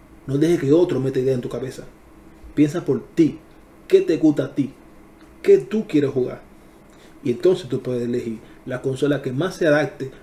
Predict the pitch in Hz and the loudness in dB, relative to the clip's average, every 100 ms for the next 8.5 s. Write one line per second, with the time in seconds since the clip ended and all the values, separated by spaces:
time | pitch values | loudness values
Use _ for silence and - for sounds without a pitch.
0 | - 131 - 247 202 139 - 135 - - | -16 -12 -4 -2 -2 -2 -4 -6 -6 -12
1 | - - - 202 202 208 208 202 - - | -18 -20 2 4 6 6 8 8 6 2
2 | - - - 160 180 196 185 185 175 165 | -16 -10 0 2 6 6 6 4 2 2
3 | 160 160 151 139 151 143 139 131 127 127 | 2 2 0 0 2 4 2 0 -2 -4
4 | 127 131 131 139 143 196 185 196 - - | 0 2 2 2 2 2 2 -2 -16 -20
5 | - - 143 135 135 131 123 127 135 135 | -20 -4 4 6 6 4 0 -4 -4 -2
6 | 131 127 127 123 147 175 180 175 165 143 | -2 0 -2 0 2 2 2 0 0 0
7 | 139 139 139 135 170 165 - 151 147 147 | -4 -4 -4 -2 0 0 -2 -2 -2 -2
8 | 139 139 175 151 156 | -2 -2 0 0 0